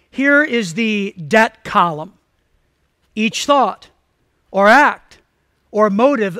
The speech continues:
violates God's standard, and personal sins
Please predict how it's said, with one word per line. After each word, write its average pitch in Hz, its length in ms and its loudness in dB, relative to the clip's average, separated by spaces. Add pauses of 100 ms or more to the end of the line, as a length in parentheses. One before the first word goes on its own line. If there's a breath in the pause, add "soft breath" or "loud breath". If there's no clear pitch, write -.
violates 226 960 0
God's 185 420 -2
standard, 180 580 -10 (1000)
and 208 220 -4
personal 254 460 -2
sins 202 460 -6